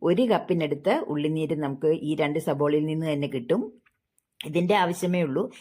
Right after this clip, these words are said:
കാരണം, ആ, ഒരാഴ്ചത്തേക്കുള്ളത് ഉണ്ടാക്കി വെച്ചാൽ മതി. അതാത് ആഴ്ചയിൽ ഉണ്ടാക്കുന്നതാണ് നല്ലത്. ഒരുപാട് ദിവസം ഇതിങ്ങനെ സൂക്ഷിച്ച് വെക്കേണ്ട കാര്യമില്ല. നമ്മുടെ വീട്ടില് നമുക്ക് വളരെ എളുപ്പത്തിൽ, ആ, പിന്നെ അവൈലബിൾ ആയിട്ടുള്ള ഇൻഗ്രീഡിയന്റ് ആണല്ലോ.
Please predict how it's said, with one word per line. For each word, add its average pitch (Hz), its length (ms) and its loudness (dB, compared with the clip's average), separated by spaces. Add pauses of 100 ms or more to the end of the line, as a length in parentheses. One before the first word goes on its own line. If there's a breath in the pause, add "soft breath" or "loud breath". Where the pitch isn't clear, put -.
(200 loud breath)
കാരണം, 170 440 0
ആ, 151 340 0
ഒരാഴ്ചത്തേക്കുള്ളത് 165 1300 2
ഉണ്ടാക്കി 147 380 -2
വെച്ചാൽ 135 240 0
മതി. 123 340 -4
അതാത് 156 420 0
ആഴ്ചയിൽ 151 440 0
ഉണ്ടാക്കുന്നതാണ് 143 600 -2
നല്ലത്. 135 500 -2 (300 loud breath)
ഒരുപാട് 143 320 0
ദിവസം 156 460 -2
ഇതിങ്ങനെ 156 320 -4
സൂക്ഷിച്ച് 160 360 -4
വെക്കേണ്ട 156 260 0
കാര്യമില്ല. 143 640 -2
നമ്മുടെ 127 240 -4
വീട്ടില് 147 420 -2 (380 loud breath)
നമുക്ക് 226 160 4
വളരെ 233 360 6
എളുപ്പത്തിൽ, 196 640 4
ആ, 147 180 -2
പിന്നെ 147 240 -2
അവൈലബിൾ 170 460 4
ആയിട്ടുള്ള 165 380 4
ഇൻഗ്രീഡിയന്റ് 156 480 0
ആണല്ലോ. 123 320 -4